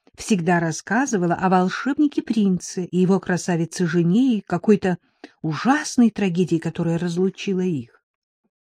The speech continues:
«Обычная уэльская сказка», — сухо заметила Олимпия. Не обращая на нее внимания, Гонория продолжала. Прабабушка мистера Тритауэра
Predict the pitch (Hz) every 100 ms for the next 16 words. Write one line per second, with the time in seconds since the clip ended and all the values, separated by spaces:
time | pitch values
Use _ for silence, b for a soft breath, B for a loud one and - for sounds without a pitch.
0 | _ - 208 196 254 339 339 - 294 277
1 | 240 220 190 - 180 151 - 151 139 -
2 | 170 175 _ _ _ - 175 151 165 165
3 | 156 147 156 160 156 147 147 - 151 -
4 | _ _ _ _ _ _ _ - 294 220
5 | 196 202 185 185 196 202 247 330 320 254
6 | 220 214 202 190 185 180 185 165 156 151
7 | 151 156 _ _ _ _ _ _ _ _
8 | - 277 285 254 202 170 165 208 214 185
9 | - 185 175 214 220 185 156 151 196 262